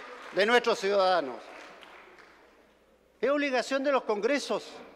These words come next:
es obligación de los parlamentos. Estamos para legislar, pero también estamos para fiscalizar a nuestros ejecutivos. Estamos también para hacer instancias de propuestas,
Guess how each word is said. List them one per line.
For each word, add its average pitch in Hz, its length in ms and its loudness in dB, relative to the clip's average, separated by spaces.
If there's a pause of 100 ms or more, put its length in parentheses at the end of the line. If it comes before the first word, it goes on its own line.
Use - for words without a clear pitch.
(760)
es 226 80 8
obligación 269 520 4
de 262 80 4
los 220 120 2
parlamentos. 233 560 2
Estamos 262 340 0
para 247 180 0
legislar, 233 520 2
pero 226 180 -2
también 233 300 0
estamos 277 380 2
para 240 200 0
fiscalizar - 1500 -2
a 180 80 -2
nuestros 220 340 0
ejecutivos. 180 680 -4 (1040)
Estamos 285 420 -4
también 269 280 -4
para 269 160 -4
hacer 269 180 -4
instancias 247 500 -2
de 220 120 2
propuestas, 214 880 2